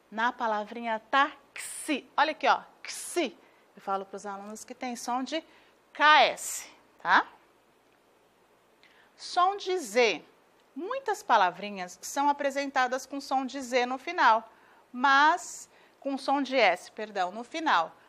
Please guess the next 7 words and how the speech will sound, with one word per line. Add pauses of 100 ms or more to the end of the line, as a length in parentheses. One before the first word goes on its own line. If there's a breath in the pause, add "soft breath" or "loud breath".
(200 soft breath)
mas
escritas
com
som
de
Z, (300)
né?